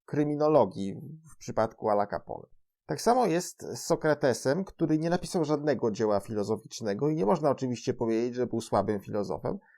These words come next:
ale trudno się zorientować na podstawie samego tylko dorobku,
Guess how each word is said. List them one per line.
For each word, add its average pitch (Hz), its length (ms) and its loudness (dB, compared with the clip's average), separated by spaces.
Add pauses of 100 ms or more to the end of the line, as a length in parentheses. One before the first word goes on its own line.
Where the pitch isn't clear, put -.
(320)
ale 156 460 4 (140)
trudno 185 460 4
się 165 160 2
zorientować 143 500 2
na 147 100 -4
podstawie 139 380 -2
samego 135 360 0
tylko 117 320 0
dorobku, 110 720 0